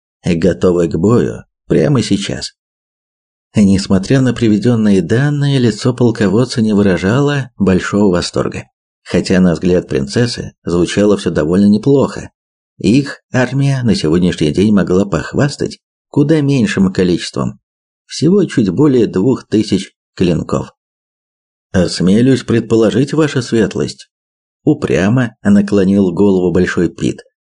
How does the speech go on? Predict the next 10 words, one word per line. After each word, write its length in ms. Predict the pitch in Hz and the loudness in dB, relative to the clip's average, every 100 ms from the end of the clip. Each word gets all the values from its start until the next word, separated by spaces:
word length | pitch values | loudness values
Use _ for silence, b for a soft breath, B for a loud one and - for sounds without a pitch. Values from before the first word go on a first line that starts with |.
| _ _ _ - | _ _ _ -20
«что 300 | - 92 87 | -4 0 0
в 40 | |
основном 580 | 82 76 78 80 123 113 | -2 -4 -2 0 0 0
ваша 340 | 107 - 92 | 0 0 0
армия 280 | 110 131 113 | 0 0 0
состоит 460 | 101 90 95 117 117 | -2 -2 0 0 0
из 100 | 107 | 0
новобранцев. 640 | 117 123 147 104 82 69 _ _ _ | 0 2 0 0 -4 -10 _ _ _
Я 560 | - 92 101 98 90 - | -2 2 2 2 -2 -2
угадал?» 600 | 90 92 85 120 190 - | -2 0 0 2 0 -4